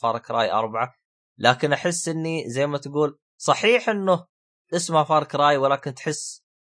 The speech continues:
فيها تجربة، يعني إيش، آه، جديدة. يعني أنا، أنا شخصيا بالنسبة لي أنا، يعني يوم لعبت فار كراي ثري ولعبت فار كراي أربعة حسيت أنا أصخرس، لكن يوم لعبت الجزء هذا حسيت فيه تجربة جديدة، يعني فيه شوية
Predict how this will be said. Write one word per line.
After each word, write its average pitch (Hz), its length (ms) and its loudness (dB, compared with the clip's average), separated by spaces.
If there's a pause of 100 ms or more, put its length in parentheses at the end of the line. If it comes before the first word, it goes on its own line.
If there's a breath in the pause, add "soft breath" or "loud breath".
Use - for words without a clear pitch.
فيها 156 260 4
تجربة، 143 680 2 (440)
يعني 110 460 0
إيش، - 300 -4
آه، 104 240 -2
جديدة. 104 540 -6
يعني 90 380 -8 (440)
أنا، 180 600 6
أنا 143 240 2
شخصيا 135 420 -4
بالنسبة 127 420 -6
لي 127 220 2
أنا، 147 240 -2 (400)
يعني 107 200 -4
يوم 117 160 0
لعبت 131 240 2
فار 127 200 0
كراي 127 320 2
ثري 110 500 -8
ولعبت 107 400 0
فار 139 220 2
كراي 143 200 2
أربعة 143 280 2
حسيت 127 300 -10
أنا 123 100 -2
أصخرس، 120 400 -4 (460)
لكن 117 200 -4
يوم 127 120 2
لعبت 143 260 0
الجزء 131 260 -2
هذا 135 240 6
حسيت 131 420 -6
فيه 139 220 -6
تجربة 117 420 -4
جديدة، 98 380 -8
يعني 92 340 -8
فيه 143 180 -6
شوية 127 420 -4